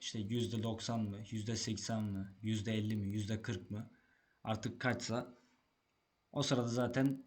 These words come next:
pil ömrünüzü görebileceksiniz arkadaşlar. Hemen başlayalım. Windows'a geliyoruz arkadaşlar. Buraya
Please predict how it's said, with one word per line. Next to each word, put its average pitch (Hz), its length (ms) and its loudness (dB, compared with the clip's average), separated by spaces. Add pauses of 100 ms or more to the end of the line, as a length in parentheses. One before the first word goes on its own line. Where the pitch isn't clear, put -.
(160)
pil 131 360 8
ömrünüzü 117 520 4
görebileceksiniz 110 720 2
arkadaşlar. 101 600 0 (500)
Hemen 117 360 4
başlayalım. 110 640 2 (1120)
Windows'a 120 440 2
geliyoruz 117 420 2
arkadaşlar. 98 680 -4 (220)
Buraya 110 320 -2